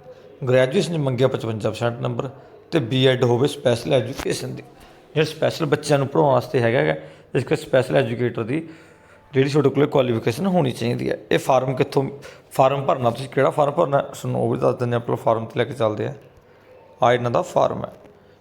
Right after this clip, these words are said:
ਇਸ ਨੂੰ ਕਿੱਥੋਂ ਮਿਲੂਗਾ? ਵੀਡੀਓ ਦੀ ਡਿਸਕ੍ਰਿਪਸ਼ਨ ਤੋਂ ਜਾ ਕੇ ਡਾਊਨਲੋਡ ਕਰ ਲਿਓ, ਠੀਕ ਹੈ ਜੀ। ਉੱਥੇ ਈਜ਼ੀ ਤਰੀਕੇ ਨਾਲ ਮਿਲ ਜੂਗਾ। ਇੱਕ ਫੋਟੋ, ਦੋ ਫੋਟੋ, ਇੱਥੇ ਦੋਨੇ ਫੋਟੋਆਂ ਲੱਗ ਜਾਣਗੀਆਂ। ਦੋਨੇ ਸੈਲਫ ਅਟੈਸਟਡ ਚਾਹੀਦੀਆਂ ਨੇ। ਪੋਸਟ ਜਿਹੜੀ ਭਰਨੀ ਉਹਦਾ ਨਾਮ, ਠੀਕ ਹੈ।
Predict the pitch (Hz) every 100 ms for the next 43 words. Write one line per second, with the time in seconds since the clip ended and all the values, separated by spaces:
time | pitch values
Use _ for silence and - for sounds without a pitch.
0 | - 135 147 151 151 - 139 131 139 117
1 | 127 151 131 123 - 127 131 117 120 120
2 | 123 110 110 123 - 113 110 107 156 -
3 | - - - - 139 156 156 135 120 127
4 | - 123 117 113 117 135 - - - -
5 | _ _ _ - - 120 123 123 151 131
6 | 117 104 117 - - - 113 123 123 117
7 | 135 139 123 135 147 151 - - - -
8 | 120 123 160 160 135 123 147 - 127 -
9 | 135 147 123 120 123 117 - 123 120 131
10 | 135 139 131 127 135 120 113 120 - -
11 | - - - - _ - 185